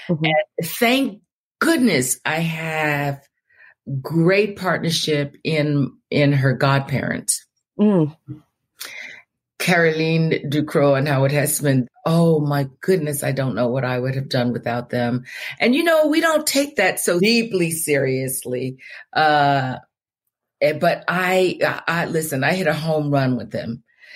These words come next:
Speaker 2: So I can <laughs> always call and bounce ideas off of them. So, but it has really made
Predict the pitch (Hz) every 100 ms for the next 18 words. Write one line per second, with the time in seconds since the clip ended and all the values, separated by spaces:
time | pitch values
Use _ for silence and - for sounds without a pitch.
0 | - 143 - - 175 190 196 - 190 202
1 | 208 202 - 165 160 160 151 139 139 143
2 | 139 131 139 135 135 131 113 131 135 -
3 | 123 123 - 226 190 202 208 202 - 220
4 | 233 247 254 240 - - 160 165 180 160
5 | 156 151 147 143 135